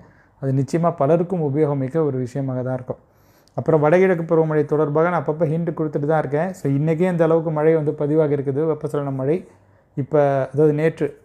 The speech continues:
கடந்த இருபத்தி நாலு மணி நேரம்னு சொல்லலாம். அப்ப மூன்று பத்து இரண்டாயிரத்தி இருபத்தி நாலு எப்படி இருக்குன்னா, கடலோர பகுதிகளில் நிச்சயமாக மழையானது பதிவாகும்.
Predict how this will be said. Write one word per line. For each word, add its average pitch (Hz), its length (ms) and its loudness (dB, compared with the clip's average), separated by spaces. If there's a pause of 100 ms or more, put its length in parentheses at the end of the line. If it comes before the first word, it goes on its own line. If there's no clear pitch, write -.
(120)
கடந்த 156 320 4
இருபத்தி 147 300 2
நாலு 139 180 -2
மணி 135 160 -4
நேரம்னு 135 320 -4
சொல்லலாம். 131 360 -4 (440)
அப்ப 156 200 4
மூன்று 196 360 4
பத்து 175 300 2
இரண்டாயிரத்தி 160 420 2
இருபத்தி 156 240 4
நாலு 147 180 0
எப்படி 147 200 2
இருக்குன்னா, 160 400 0 (640)
கடலோர 190 440 4
பகுதிகளில் 170 420 0
நிச்சயமாக 190 460 0
மழையானது 151 500 0
பதிவாகும். 139 460 -2